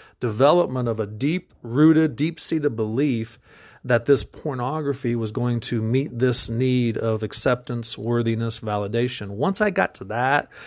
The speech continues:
and God began to uproot that, and I was like, "That's not true. This is, this is a totally fake substitute for that." I was just,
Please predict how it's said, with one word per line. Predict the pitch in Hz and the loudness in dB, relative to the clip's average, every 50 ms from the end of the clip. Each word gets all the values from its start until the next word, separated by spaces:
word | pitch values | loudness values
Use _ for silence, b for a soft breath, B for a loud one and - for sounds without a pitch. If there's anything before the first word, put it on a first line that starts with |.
| B B B B | B B B B
and | - 113 | -8 0
God | 113 123 123 135 131 | 4 4 4 4 4
began | 123 120 117 127 123 120 113 | 0 -2 -2 0 -2 -2 -2
to | 117 110 - - | -4 -4 0 0
uproot | 131 131 - - 123 123 143 143 143 - | 0 0 0 0 2 2 2 2 2 0
that, | 160 156 151 151 151 - | 2 2 4 4 2 0
and | 131 123 | -2 -4
I | |
was | 117 110 | -4 -2
like, | 117 110 104 | -2 -2 -2
"That's | 127 135 - - | -2 -4 -4 -4
not | 156 - - - | -6 -8 -8 -10
true. | - - 160 151 139 | -4 0 0 2 2
This | 147 143 - | 2 2 2
is, | 135 117 113 113 | 2 2 2 2
this | 143 143 - | 0 0 0
is | 117 104 | -2 -2
a | 104 107 98 - - | -2 -4 -4 -6 -8
totally | - - - 196 208 202 165 127 127 | -6 0 6 6 6 6 6 2 -2
fake | - - 151 151 151 147 147 - B B B B B B B B | -2 0 2 2 2 2 0 -8 B B B B B B B B
substitute | B - 170 - - - - 190 - - 185 185 170 | B 0 0 0 0 0 -4 -4 -2 -2 -2 -2 0
for | - 175 | 0 0
that." | 170 170 170 170 - B B B B B B B B | 2 2 2 0 -2 B B B B B B B B
I | B 139 147 | B 6 6
was | 165 156 135 - 156 | 8 6 4 4 2
just, | 156 143 - - - - - | 2 2 0 0 -6 -8 -16